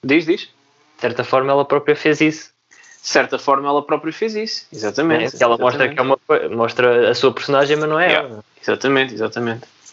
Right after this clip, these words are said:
Speaker 1: Pá, todo o álbum, todo o álbum é uma cena muito de, de purga.
Speaker 2: Uhum.
Speaker 1: Quase. Pá, agora não sei. Lá está. Não sei o que é que vai, o que é que, o que é que vai sair daqui
Speaker 2: Mas
Speaker 1: nas
Speaker 2: talvez
Speaker 1: próximas
Speaker 2: seja
Speaker 1: iterações.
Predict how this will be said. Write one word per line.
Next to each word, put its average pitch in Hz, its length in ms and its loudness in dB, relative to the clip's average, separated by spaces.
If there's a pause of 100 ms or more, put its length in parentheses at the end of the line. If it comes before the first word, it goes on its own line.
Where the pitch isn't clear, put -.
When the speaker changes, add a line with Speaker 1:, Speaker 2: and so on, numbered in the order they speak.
(380)
Speaker 1:
Pá, 110 120 2
todo 156 360 4
o 147 80 6
álbum, 143 380 2
todo 160 340 0
o 151 80 4
álbum 143 220 2
é 139 40 0
uma 139 180 -4
cena 131 300 -4
muito 127 340 -4
de, 120 520 0
de 117 680 -14 (640)
purga. 120 380 0 (1040)
Speaker 2:
Uhum. 127 80 -8
Speaker 1:
Quase. 117 380 -4 (440)
Pá, 147 140 0
agora 135 260 0
não 151 140 -10
sei. 151 260 -6 (200)
Lá 123 80 -4
está. 113 280 -8
Não 113 160 -10
sei 117 200 0
o 113 40 -2
que 117 140 -4
é 113 60 0
que - 160 -14
vai, 110 680 -4 (680)
o - 60 -6
que - 80 0
é 117 60 0
que, - 160 -14 (240)
o 127 100 -18
que - 140 0
é - 20 -4
que - 80 -8
vai 110 140 -2
sair 113 320 0
daqui 113 400 -2 (760)
Speaker 2:
Mas 123 220 0
Speaker 1:
nas 127 120 2
Speaker 2:
talvez 120 160 0
Speaker 1:
próximas 113 320 0
Speaker 2:
seja 113 80 -2
Speaker 1:
iterações. 120 520 -2